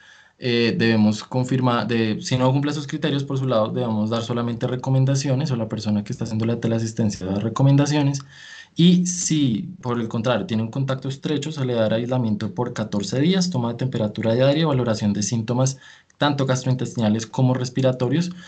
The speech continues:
am, con una revaloración de ahí, en caso tal de que, eh, presente síntomas de neumonía grave, pues se le debe hacer la valoración presencial. Entonces, sea lo que sea,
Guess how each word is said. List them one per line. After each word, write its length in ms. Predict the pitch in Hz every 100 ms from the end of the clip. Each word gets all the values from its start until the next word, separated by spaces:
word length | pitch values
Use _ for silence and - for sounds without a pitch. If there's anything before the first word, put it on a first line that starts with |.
| - - _
am, 880 | - 113 110 107 107 104 101 98 101 -
con 140 | 123
una 100 | 117
revaloración 500 | 117 131 131 117 113
de 60 | 139
ahí, 100 | 139
en 120 | 147
caso 220 | 127 113
tal 160 | 107 127
de 120 | 131
que, 220 | 147 139 - - _ -
eh, 560 | 113 113 110 104 98 -
presente 460 | 117 113 113 104
síntomas 360 | 120 131 127 131
de 80 | 131
neumonía 340 | 127 123 117
grave, 280 | 123 139 170 180
pues 120 | 135
se 120 | 110
le 240 | 95 95 98
debe 280 | 110 107 98
hacer 180 | 98
la 80 | 98
valoración 460 | 98 104 104 90 82
presencial. 480 | 85 85 87 - - _ - -
Entonces, 400 | - 147 160 160 - - -
sea 240 | - 175
lo 120 | 180
que 100 | 180
sea, 220 | 185 135